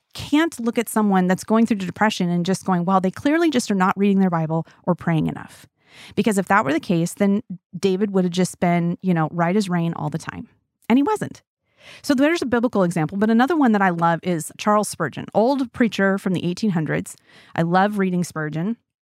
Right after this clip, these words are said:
He was one of the most prolific writers of his time. I mean, the dude wrote a ton of sermons and letters. And I mean, he was just very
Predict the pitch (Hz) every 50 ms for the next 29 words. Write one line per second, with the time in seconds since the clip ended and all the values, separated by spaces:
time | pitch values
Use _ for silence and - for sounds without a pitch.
0 | _ _ _ _ _ _ _ - 190 226 208 190 180 202 214 233 247 247 226 190
1 | 170 - - - 202 175 175 170 196 214 - - 262 269 - - - - 185 180
2 | 175 170 165 165 160 160 - - - 165 - 180 165 - - - 147 143 151 -
3 | - 208 220 220 208 190 180 165 - - - - - _ - 185 208 175 208 247
4 | 254 254 220 180 175 185 175 170 165 - - _ _ _ - 175 185 190 196 180
5 | - - 190 180 139 117 127 - _ _ - 185 190 190 - - - 208 196 180
6 | 160 147 143 - - - - 175 175 165 160 160 185 190 196 220 226 220 202 190
7 | 170 165 160 151 - - 170 170 165 - - - - - - _ - 208 208 208
8 | - - - - 240 233 220 208 208 214 220 190 - - - 220 226 - - -
9 | _ _ _ _ _ _ - 196 170 170 220 254 247 262 349 339 311 294